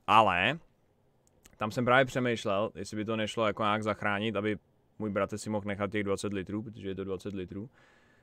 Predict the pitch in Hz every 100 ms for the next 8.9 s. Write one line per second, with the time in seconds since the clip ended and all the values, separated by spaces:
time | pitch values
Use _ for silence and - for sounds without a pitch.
0 | _ _ _ _ _ _ _ _ _ _
1 | _ _ _ 95 92 92 90 90 90 90
2 | 90 90 - 101 101 104 101 98 98 107
3 | 101 95 98 104 95 104 113 104 104 104
4 | 95 98 104 98 104 98 98 101 95 -
5 | 98 98 101 104 95 98 92 90 101 101
6 | 95 92 - - - 92 90 92 92 95
7 | 92 95 101 92 95 104 98 98 95 95
8 | 113 104 104 101 110 101 98 95 120